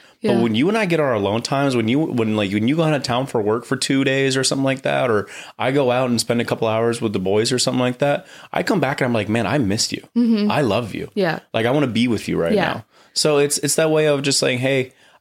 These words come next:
Speaker 1: I," like I said, absence, absence can make the heart grow
Speaker 2: Right.
Speaker 1: fonder,
Speaker 2: Yeah.
Speaker 1: hundred percent.
Speaker 2: And, like, you're filled up so that you can now pour out again. And I'm not saying that's the only reason for you to go out, but, like, you're,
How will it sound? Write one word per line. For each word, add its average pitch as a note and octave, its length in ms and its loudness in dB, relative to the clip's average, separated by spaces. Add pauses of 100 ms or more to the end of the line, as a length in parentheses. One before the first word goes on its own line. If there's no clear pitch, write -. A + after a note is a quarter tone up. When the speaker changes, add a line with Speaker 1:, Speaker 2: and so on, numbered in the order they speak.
Speaker 1:
I," A#2 300 0 (540)
like C3 140 0
I B2 60 2
said, E2 260 -2
absence, A#2 320 0 (160)
absence A2+ 380 0
can A#2+ 120 0
make G#2+ 120 0
the G2+ 80 -4 (240)
heart - 180 0
grow G3+ 100 4
Speaker 2:
Right. D3+ 120 2
Speaker 1:
fonder, - 400 -4
Speaker 2:
Yeah. A3+ 180 2
Speaker 1:
hundred F#3+ 140 0
percent. - 360 -4 (420)
Speaker 2:
And, D#4 180 2
like, D#4 320 0
you're B3+ 400 0
filled B3 460 -2
up G#3+ 460 -2 (600)
so A3+ 540 2
that G#3 180 -2
you G#3 200 0
can G3+ 280 0
now F3+ 420 0 (180)
pour F#3+ 220 -2
out - 320 -2
again. E3+ 480 -4 (240)
And A#3+ 140 -2
I'm C4 60 2
not C4+ 80 0
saying B3+ 140 0
that's A#3 140 -2
the - 140 -6
only G#3+ 320 2
reason F#3+ 340 0
for F3+ 80 -2
you F#3+ 100 2
to F3 60 -2
go F3 200 0
out, G#3+ 340 0
but, G#3 140 -2
like, F#3 280 -2
you're, G#3 440 2